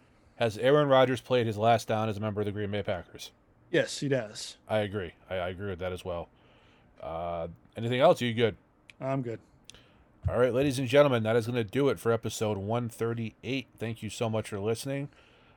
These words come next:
Speaker 1: Uh, if you have any questions on this episode, past episodes, or anything sports related at all, Ben and I would love to hear from you. And where can they get in touch with us?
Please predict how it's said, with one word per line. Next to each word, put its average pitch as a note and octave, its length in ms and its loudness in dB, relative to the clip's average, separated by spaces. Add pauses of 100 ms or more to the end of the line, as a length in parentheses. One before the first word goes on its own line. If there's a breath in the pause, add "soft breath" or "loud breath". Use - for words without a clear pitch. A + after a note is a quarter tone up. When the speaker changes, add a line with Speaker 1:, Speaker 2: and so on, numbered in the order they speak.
(160 soft breath)
Speaker 1:
Uh, - 100 -4
if D#3 140 2
you E3 100 6
have B2+ 100 6
any B2 160 0
questions G2+ 600 0
on G2+ 160 -6
this G#2 180 -6
episode, G2 540 -6
past G#2+ 300 -2
episodes, G#2 600 -4
or E3 340 4
anything D#3 460 -2
sports D3 280 -2
related C#3+ 400 0
at C3 200 0
all, G2+ 380 0
Ben A2+ 160 -2
and A#2 100 0
I - 20 2
would G#2+ 120 0
love A#2 120 2
to A2 80 -4
hear C3 160 -2
from G2 160 -8
you. E2 160 -10 (100)
And F2+ 100 -10
where A#2+ 100 0
can B2+ 100 -2
they B2 60 -2
get C3+ 100 -2
in B2 60 -4
touch C#3 180 2
with F#2 80 -6
us? - 240 -8